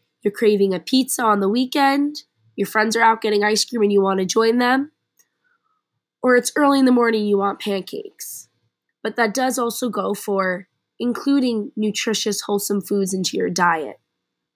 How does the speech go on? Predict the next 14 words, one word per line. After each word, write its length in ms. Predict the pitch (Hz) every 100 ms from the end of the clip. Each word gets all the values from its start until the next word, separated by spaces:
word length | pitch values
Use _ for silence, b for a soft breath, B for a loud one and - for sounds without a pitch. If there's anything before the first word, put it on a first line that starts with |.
| _ _ _ _ _ _ _ _ b b b b b _ _
There's 160 | 269 269
a 80 | 269
difference 380 | 320 349 320 285
between 640 | 254 277 254 233 226 208 _ _ _ _ _ _
being 220 | 240 214 190
healthy 680 | - 226 240 349 339 349
and 100 | 269
wanting 280 | 240 220 214
to 100 | 220
gain 260 | 208 214 208
muscle 520 | 202 - 196 185 -
and 160 | 190 190
lose 300 | 180 180 -
weight. 280 | 170 120